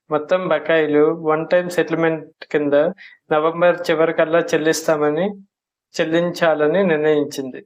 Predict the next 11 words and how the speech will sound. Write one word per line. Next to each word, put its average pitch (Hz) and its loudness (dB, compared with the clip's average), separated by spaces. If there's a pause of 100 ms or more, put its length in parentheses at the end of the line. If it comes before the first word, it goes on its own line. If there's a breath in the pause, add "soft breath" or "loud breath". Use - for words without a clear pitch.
స్ట్రీట్ 180 -6
డాగ్స్ 160 0
కేసు. 151 0 (640)
వీధి 185 2
కుక్కల 180 0
కేసులో 165 0
రాష్ట్ర 165 0
ప్రభుత్వాల 160 0
తీరుపై 160 0
శుక్రవారం 175 0
సు-, - -16